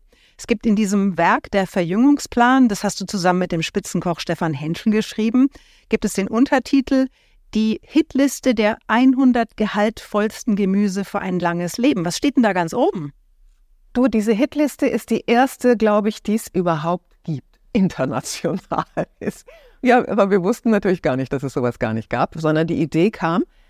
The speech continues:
Speaker 2: weil, äh, immer mehr Menschen, die da meine ersten Bücher gelesen hätten, gesagt, ge-, äh, ha-, gesagt haben, „Mensch, wie, wie ernähre ich mich denn jetzt und welche Gemüse soll ich essen?“ Und dann habe ich den, ähm, Biochemiker und Ernährungswissenschaftler Professor Günther Eckert, der ist an der Uni in Gießen,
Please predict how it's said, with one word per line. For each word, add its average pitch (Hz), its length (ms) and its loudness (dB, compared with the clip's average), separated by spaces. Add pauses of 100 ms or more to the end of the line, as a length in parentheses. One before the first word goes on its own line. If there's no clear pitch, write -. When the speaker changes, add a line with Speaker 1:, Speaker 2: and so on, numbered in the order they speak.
(140)
Speaker 2:
weil, 190 340 4
äh, 180 240 2
immer 233 180 2
mehr 202 220 2
Menschen, 202 340 0
die 202 100 0
da 185 120 0
meine 160 240 -2
ersten 254 280 -6
Bücher 151 260 0
gelesen 139 340 0
hätten, 160 220 0
gesagt, 151 340 -2
ge-, 151 120 -4 (240)
äh, - 180 -6
ha-, 147 80 -2
gesagt 151 340 -2
haben, 147 140 0
„Mensch, 165 240 -2
wie, 165 160 2 (340)
wie 190 100 2
ernähre 202 300 4
ich 262 80 -4
mich 240 120 -2
denn 240 120 2
jetzt 208 160 0
und 185 180 -2
welche 226 300 4
Gemüse 190 360 0
soll 156 180 0
ich 135 160 -6
essen?“ 123 280 -12 (520)
Und 202 80 0
dann 240 180 4
habe 330 140 2
ich - 180 -4
den, 220 320 2 (380)
ähm, 180 400 0 (120)
Biochemiker 240 840 2
und 185 120 0
Ernährungswissenschaftler 185 1200 0
Professor 170 460 -4
Günther 165 280 -2 (120)
Eckert, 135 540 -2
der 107 160 0
ist - 300 -8
an 143 120 0
der 139 120 -2
Uni 156 220 0
in 147 140 -2
Gießen, 170 500 0